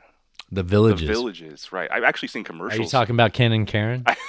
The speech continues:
Speaker 2: <laughs> Not that one, no. I've seen commercials for The Villages before. It looks nice.
Speaker 1: Oh, that wasn't The Villages, right?
Speaker 2: No.
Speaker 1: Those two things. I forgot
Speaker 2: Those
Speaker 1: those two
Speaker 2: separate.
Speaker 1: stories happened. Yeah, yeah, yeah.
Speaker 2: So this is
Speaker 1: Why have you seen commercials for The Villages? It's like a retirement community,
Speaker 2: I
Speaker 1: isn't
Speaker 2: know.
Speaker 1: it?
Speaker 2: I think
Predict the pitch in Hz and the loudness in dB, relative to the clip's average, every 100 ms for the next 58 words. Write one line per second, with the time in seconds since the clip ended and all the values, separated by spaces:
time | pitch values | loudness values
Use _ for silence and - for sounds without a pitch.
0 | 1077 - - - - 107 104 87 50 50 | -10 -12 -12 -20 -6 -2 -2 -2 -8 -10
1 | - - 120 - 190 190 113 113 - 98 | -14 -10 -10 -8 -12 -10 -6 -6 -6 -12
2 | 104 78 78 82 80 76 - 73 - 73 | -12 -12 -12 -12 -14 -18 -20 -20 -18 -18
3 | 76 139 - 117 123 147 139 139 123 151 | -16 -18 -16 -12 -2 0 0 0 2 2
4 | 147 127 107 101 135 139 87 85 80 101 | 2 -4 -4 -2 2 2 0 -4 -2 0
5 | 117 101 113 101 147 127 113 98 92 120 | 0 2 0 0 -2 -2 -4 -4 -4 -2
6 | 127 110 90 - 78 104 92 98 87 87 | 0 0 -2 -4 -6 -6 -6 -8 -8 -8
7 | 98 90 90 87 78 _ _ - - - | -6 -6 -8 -10 -12 _ _ -20 -20 -20
8 | - - 113 147 - 165 151 123 165 247 | -14 -8 -6 -6 -4 -2 -2 2 2 4
9 | 262 233 202 170 175 160 151 139 117 147 | 4 2 4 4 4 4 0 0 4 4
10 | 107 92 87 92 123 120 110 - 151 90 | 4 0 -4 -4 -2 -2 -2 -2 -2 -2
11 | 85 80 156 170 233 139 92 120 - 196 | -4 2 4 6 8 8 6 0 -4 -12